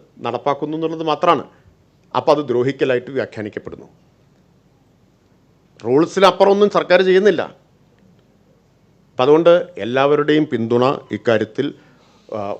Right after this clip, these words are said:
ഉണ്ടാവേണ്ടതുണ്ട്. ബ്രഹ്മപുരം ഉണ്ടായപ്പോഴാണ് നമ്മൾ കൊച്ചിയിൽ ഒരു വലിയ ഇടപെടൽ നടത്തിയത്. ആ ഇടപെടലിൻ്റെ വലിയ മാറ്റമുണ്ടായി കൊച്ചിയിൽ. ഇപ്പോൾ ദാ കൊച്ചിയിലെ ബി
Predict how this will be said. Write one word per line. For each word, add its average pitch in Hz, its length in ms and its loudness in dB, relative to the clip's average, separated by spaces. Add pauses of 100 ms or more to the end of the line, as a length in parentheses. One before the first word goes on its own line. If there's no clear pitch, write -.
ഉണ്ടാവേണ്ടതുണ്ട്. 135 720 2 (760)
ബ്രഹ്മപുരം 165 500 6
ഉണ്ടായപ്പോഴാണ് 151 640 2 (200)
നമ്മൾ 123 160 -6 (120)
കൊച്ചിയിൽ 117 340 -6 (680)
ഒരു 120 140 -8
വലിയ 147 240 4
ഇടപെടൽ 120 320 0
നടത്തിയത്. 85 380 -12 (400)
ആ 160 80 2 (100)
ഇടപെടലിൻ്റെ 160 520 4
വലിയ 143 200 -2 (120)
മാറ്റമുണ്ടായി 110 640 -2 (180)
കൊച്ചിയിൽ. 82 320 -14 (1000)
ഇപ്പോൾ 139 260 2
ദാ 165 60 8 (500)
കൊച്ചിയിലെ 147 440 0 (640)
ബി 135 60 -2